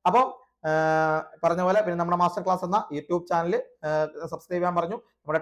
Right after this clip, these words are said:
Telegram ചാനൽ ഉണ്ട്, Master Class by Competitive Exam Express എന്നാണ്. ആ ഒരു, ആ, നമ്മുടെ Telegram ചാനലിൽ കൂടി അംഗമാകാൻ വേണ്ടി ശ്രമിക്കുക.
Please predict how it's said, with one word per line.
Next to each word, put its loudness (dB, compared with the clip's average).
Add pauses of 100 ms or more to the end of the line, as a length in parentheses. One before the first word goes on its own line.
Telegram 2
ചാനൽ 2
ഉണ്ട്, -4
Master -6
Class 0
by -2
Competitive -4
Exam -4
Express -10
എന്നാണ്. -4 (380)
ആ 6
ഒരു, 2
ആ, -4
നമ്മുടെ 0 (180)
Telegram 0
ചാനലിൽ -2
കൂടി -4
അംഗമാകാൻ 2
വേണ്ടി -2 (400)
ശ്രമിക്കുക. -6